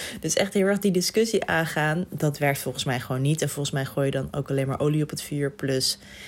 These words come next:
ik moet ook integer blijven naar mijn werkgever toe. Ik kan dat soort dingen gewoon niet echt gaan doen. Ehm, en bovendien, weet je, wil ik dat? Het heeft heel weinig zin. En het wordt waarschijnlijk alleen maar één grote frustratieparade again.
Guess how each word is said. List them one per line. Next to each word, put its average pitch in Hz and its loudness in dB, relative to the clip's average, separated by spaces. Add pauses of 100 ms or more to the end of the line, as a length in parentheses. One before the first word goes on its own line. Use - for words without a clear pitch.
(140)
ik 147 -4
moet 156 2
ook 147 -4
integer 147 2
blijven 139 -2
naar 131 -4
mijn 143 0
werkgever 165 2
toe. 151 0 (100)
Ik 147 0
kan 147 0
dat 139 0
soort 131 -4
dingen 131 -2
gewoon 127 -6
niet 147 4
echt - -6
gaan 135 -2
doen. 135 -2 (1200)
Ehm, 147 2 (680)
en 180 2
bovendien, 151 4
weet 156 -4
je, 180 2
wil 156 2
ik 143 0
dat? 139 2
Het 131 -4
heeft 170 0
heel 170 2
weinig 151 2
zin. 139 0
En 175 2
het 165 0
wordt 165 -2
waarschijnlijk 160 -2
alleen 160 2
maar 156 0
één 156 0
grote 151 -2
frustratieparade 151 0
again. 147 -2